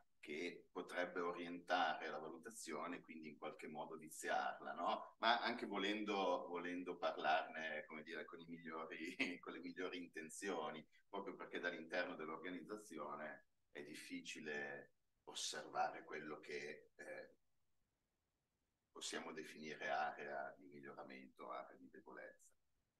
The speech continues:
E questo è anche, eh, un modo, come detto, di, ehm, far identificare le persone con l'organizzazione attraverso quel segnale che l'organizzazione dà,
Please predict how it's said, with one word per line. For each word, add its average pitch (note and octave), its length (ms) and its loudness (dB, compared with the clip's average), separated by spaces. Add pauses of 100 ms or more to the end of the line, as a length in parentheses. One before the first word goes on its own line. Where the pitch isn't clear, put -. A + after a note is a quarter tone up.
(140)
E F#2+ 380 2
questo D3 680 6
è G2 140 6
anche, A2+ 760 6
eh, E2 720 0
un E2+ 160 -6
modo, F2+ 340 2
come - 240 -2
detto, E2+ 380 -2
di, F2+ 340 0
ehm, D2 880 -2 (720)
far G#2+ 220 4
identificare G#2 720 2
le F#2+ 80 2
persone F#2+ 440 0
con F2+ 140 -2
l'organizzazione D#2+ 920 -4
attraverso G#2 1040 4 (340)
quel F2+ 640 6 (320)
segnale G#2 760 8
che F2 100 -2
l'organizzazione F2+ 1000 0
dà, F2+ 580 8